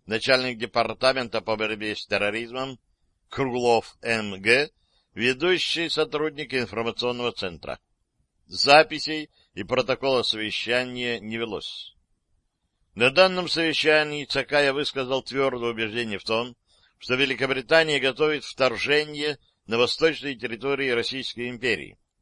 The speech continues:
Также указал на то, что никаких фактов в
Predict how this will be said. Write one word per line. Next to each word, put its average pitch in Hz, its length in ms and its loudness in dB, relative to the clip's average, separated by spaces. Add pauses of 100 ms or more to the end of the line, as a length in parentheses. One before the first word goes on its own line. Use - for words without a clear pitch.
(540)
Также 147 380 6
указал 139 460 2
на 139 120 2
то, 123 240 2
что 120 180 -2
никаких 120 480 -4
фактов 120 560 2
в - 120 -20